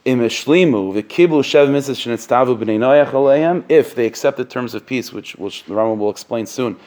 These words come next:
terms of taxation and so on, and they accept the, to live a life of Shev Mitzvah B'nai Noach, "Ein hargim hem neshama," then no one is touched, there's no war at all. "Varei lamas," and they, they're officially, uh, taxed and so on.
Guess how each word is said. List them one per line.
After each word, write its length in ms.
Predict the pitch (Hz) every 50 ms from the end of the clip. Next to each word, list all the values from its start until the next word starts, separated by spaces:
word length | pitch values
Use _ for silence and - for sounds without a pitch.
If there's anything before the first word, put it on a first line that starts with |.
| - _ _ -
terms 220 | - 113 104 -
of 80 | 107 -
taxation 540 | - 110 107 - - 127 127 123 - - 110
and 80 | 107
so 160 | - 143 131
on, 120 | 117 104 - -
and 340 | 123 139 156 165 170 160 143
they 120 | 123 120
accept 560 | 110 - - - - 143 147 139 - - - - - - _ _ _ _ -
the, 560 | - 117 113 117 - - - 76 67 80 90
to 340 | - - 139 117 - - 120
live 180 | 131 143 147
a 40 | 123
life 240 | 123 127 127 123 -
of 60 | 101
Shev 180 | - 131 117 113
Mitzvah 200 | 113 - - 98
B'nai 120 | 101 98
Noach, 360 | 95 98 120 170 220 - - - - - - - _ - -
"Ein 140 | 131 135 135
hargim 340 | 131 156 175 196 190 170
hem 160 | 151 143 123 113
neshama," 640 | 110 - - 139 151 170 196 214 220 220 - - _ -
then 380 | - 127 123 123 123 123 123 127
no 120 | 135 143
one 160 | 147 139 123
is 120 | 110 95 -
touched, 320 | - 127 143 - - -
there's 180 | 131 120 104 110
no 100 | 120 120
war 260 | 120 110 110 104 98
at 60 | 95
all. 380 | 107 110 147 185 220 311 - - - - - _ _ -
"Varei 240 | 131 151 196 233
lamas," 480 | 302 359 349 370 359 359 - - - -
and 180 | - 143 151 160
they, 200 | 175 185 180 185
they're 240 | 175 170 170 185 190
officially, 600 | 185 190 - 262 - - - 175 170 170 175 180
uh, 580 | 180 180 175 175 175 175 175 170 175 190 - 92
taxed 480 | - - 143 143 160 160 - - -
and 140 | - 143 139
so 240 | - - 165 143 117
on. 160 | 98 92 90